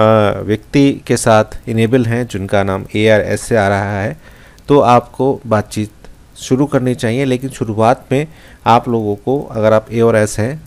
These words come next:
तो आपको अपनी जो, अ, सीक्रेटिव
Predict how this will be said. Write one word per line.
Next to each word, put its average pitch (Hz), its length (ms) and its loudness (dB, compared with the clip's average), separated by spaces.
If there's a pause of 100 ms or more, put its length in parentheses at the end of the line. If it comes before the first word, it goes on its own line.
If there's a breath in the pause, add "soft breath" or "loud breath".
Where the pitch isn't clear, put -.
तो 139 80 2
आपको 123 360 0
अपनी 127 360 -4 (380)
जो, 113 380 0 (520 soft breath)
अ, 98 260 0
सीक्रेटिव 165 560 -2